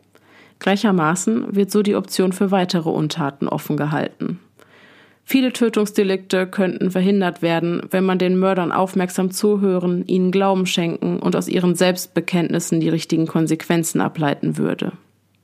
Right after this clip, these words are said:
Jeder dritte Serienmörder unternimmt den Versuch, seine innere Zerrissenheit zu offenbaren, indem er durch versteckte oder symbolische Selbstanzeigen in Form von verschlüsselten Briefen oder verbalen Andeutungen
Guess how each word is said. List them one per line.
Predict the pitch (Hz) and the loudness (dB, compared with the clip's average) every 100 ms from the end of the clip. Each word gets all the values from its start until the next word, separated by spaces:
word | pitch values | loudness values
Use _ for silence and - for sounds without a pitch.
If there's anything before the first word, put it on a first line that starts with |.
| _ _ _ _ _ | _ _ _ _ _
Jeder | - 233 247 | 0 2 2
dritte | 226 226 233 | 0 0 2
Serienmörder | 196 190 190 190 185 185 202 214 | 2 2 2 2 2 2 0 0
unternimmt | 202 202 196 196 | 0 2 2 2
den | 208 | 0
Versuch, | 202 214 196 190 208 | 0 0 2 2 0
seine | - 185 190 | 0 0 2
innere | 185 190 190 | 2 0 0
Zerrissenheit | 196 202 175 170 185 180 180 | -2 0 0 -2 0 0 -2
zu | - | 0
offenbaren, | 190 202 202 180 156 156 185 196 | 0 0 -2 0 0 0 0 -2
indem | - 190 175 196 | 0 0 2 2
er | 190 | 2
durch | 190 196 | 0 0
versteckte | 185 185 190 190 - 226 | -2 0 -2 -4 -4 -2
oder | 202 214 | 2 2
symbolische | 202 196 190 185 185 - 190 | 2 2 2 2 0 0 0
Selbstanzeigen | 170 160 - - 175 - 180 175 196 | 0 -2 -2 -2 -2 0 0 2 0
in | - | 0
Form | 185 185 180 | -2 0 0
von | 180 175 | 0 0
verschlüsselten | - 180 - 190 220 - 208 | 0 0 0 0 -2 0 0
Briefen | 190 190 190 - 208 | 2 2 0 0 0
oder | - 180 175 | 0 0 0
verbalen | 170 170 170 170 175 | 0 2 2 2 2
Andeutungen | - 170 165 170 185 185 185 202 | 0 0 0 0 0 0 2 0